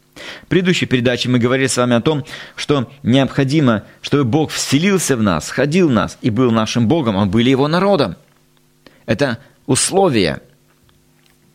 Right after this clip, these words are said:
Божьих благословений, потому что здесь очень важно,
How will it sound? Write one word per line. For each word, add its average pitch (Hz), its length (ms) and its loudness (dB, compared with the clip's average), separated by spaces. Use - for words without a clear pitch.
Божьих 110 420 0
благословений, 120 840 0
потому 127 280 -2
что 120 180 -2
здесь 113 360 -2
очень 123 300 0
важно, 120 460 -2